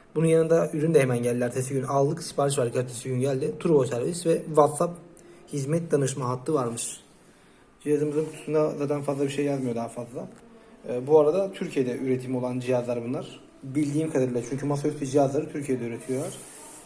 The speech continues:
Az önce mesela güvenlik bandrolü açılmış demiştik ya. Bakın burada iki tane güvenlik bandrolü var. Daha önce açılmış olsa mesela, e, bunlar da açık olurdu cihazın. Bunda gri olmuş.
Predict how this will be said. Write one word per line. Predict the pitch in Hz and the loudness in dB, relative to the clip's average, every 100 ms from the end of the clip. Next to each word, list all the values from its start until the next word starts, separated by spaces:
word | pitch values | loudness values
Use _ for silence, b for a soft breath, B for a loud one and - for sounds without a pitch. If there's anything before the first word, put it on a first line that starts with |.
| 151 | -2
Az | 151 | 0
önce | 170 | 2
mesela | 170 165 170 | 2 4 4
güvenlik | 165 165 165 | 4 2 2
bandrolü | 170 160 160 160 | 2 2 4 4
açılmış | 151 165 165 | 2 0 -2
demiştik | 160 160 - - | -4 -6 -8 -6
ya. | - 120 | -4 -2
Bakın | 135 131 135 | -4 -6 -4
burada | 147 131 165 - B B B - | -2 -2 -4 -6 B B B -20
iki | 147 | -8
tane | 143 135 | -4 0
güvenlik | 131 131 131 | 2 0 0
bandrolü | 135 127 127 123 | -2 0 0 -2
var. | 135 - - | -6 -10 -10
Daha | 120 | -8
önce | 120 120 | -8 -8
açılmış | 117 - 131 127 | -10 -10 -10 -10
olsa | 113 117 | -14 -12
mesela, | 117 120 147 151 - - - B B B B - | -12 -12 -12 -14 -16 -20 -20 B B B B -20
e, | - 120 - 127 | -14 -12 -12 -10
bunlar | 123 117 117 | -8 -8 -6
da | |
açık | 127 127 117 | -8 -8 -10
olurdu | 110 110 - - - 117 | -10 -6 -6 -4 -8 -8
cihazın. | 117 110 131 - - - - - - - - - - - - - - | -10 -8 -10 -10 -14 -14 -14 -14 -14 -14 -14 -16 -20 -20 -20 -20 -16
Bunda | 120 120 | -10 -8
gri | 127 110 | -6 -6
olmuş. | 110 113 131 | -8 -14 -16